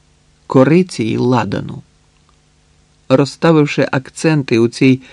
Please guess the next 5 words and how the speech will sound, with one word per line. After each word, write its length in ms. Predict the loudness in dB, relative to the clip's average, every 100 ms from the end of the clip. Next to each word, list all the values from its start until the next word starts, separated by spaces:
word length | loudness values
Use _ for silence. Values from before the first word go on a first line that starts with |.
| -20 _
химерній 640 | -2 2 4 4 2 -2
справі, 640 | -2 -4 0 2 2 -2 -8 _ _ _ _ _ _ -10
втративши 720 | -6 -2 0 2 2 0 0
найкращого 840 | 2 0 0 0 0 0 -2 2 2
друга, 560 | 2 2 2 -2 -8